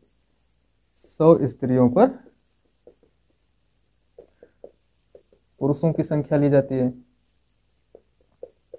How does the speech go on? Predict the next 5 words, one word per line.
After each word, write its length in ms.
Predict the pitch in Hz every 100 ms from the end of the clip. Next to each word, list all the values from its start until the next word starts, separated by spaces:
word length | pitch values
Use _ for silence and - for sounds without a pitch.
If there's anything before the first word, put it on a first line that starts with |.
| _ _ _ _ _ _ _ _ - - _ _ _ _ _ _ _ _ _ _ _ - - _ _ _ -
ठीक 100 | 139
है, 100 | 185
यानी 560 | - - _ - 131 151
अमेरिका 360 | 139 131 147
में 380 | 156 139 175 -